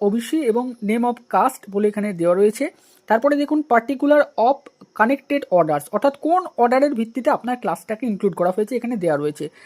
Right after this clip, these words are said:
এবার আপনি দেখবেন এই যে নোটিফিকেশন নম্বর, ডেট এখানে দেওয়া রয়েছে, তো সেইগুলো কি আপনার যে অর্ডারে দেওয়া রয়েছে, সেই অর্ডারের সাথে ম্যাচ করছে কি না। অর্থাৎ এই যে অর্ডারের আই নম্বর পয়েন্টে যে দেখুন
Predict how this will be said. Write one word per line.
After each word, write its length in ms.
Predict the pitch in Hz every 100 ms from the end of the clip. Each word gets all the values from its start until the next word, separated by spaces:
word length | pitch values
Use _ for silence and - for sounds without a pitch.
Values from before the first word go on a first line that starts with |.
| - -
এবার 200 | 254 294
আপনি 260 | 226 311
দেখবেন 340 | 311 302 262 277
এই 140 | 285 277
যে 120 | 294
নোটিফিকেশন 500 | 254 254 269 262 262
নম্বর, 360 | 247 247 247 240
ডেট 380 | 196 226 240
এখানে 240 | 214 214 226
দেওয়া 180 | 196 208
রয়েছে, 340 | 202 202 220 - - - -
তো 60 |
সেইগুলো 560 | 240 - 302 294 269 302
কি 200 | 302 311 -
আপনার 520 | 302 302 269 302 269
যে 320 | 254 269 285 - -
অর্ডারে 380 | 208 233 262
দেওয়া 300 | 240 180 220
রয়েছে, 280 | 240 254 262
সেই 160 | 262 226
অর্ডারের 280 | 180 196 208
সাথে 200 | 214 254
ম্যাচ 320 | 208 196 -
করছে 340 | 214 208 247
কি 140 | 240 214
না। 180 | 143 - _ - _
অর্থাৎ 280 | 220 233 302 -
এই 280 | 262 320 370
যে 240 | 330 320 311
অর্ডারের 400 | 208 226 262 285 285 -
আই 240 | 208 240
নম্বর 320 | 277 302 311 302
পয়েন্টে 520 | 214 214 202 208 302 - - - -
যে 180 | 254
দেখুন 280 | 277 269 277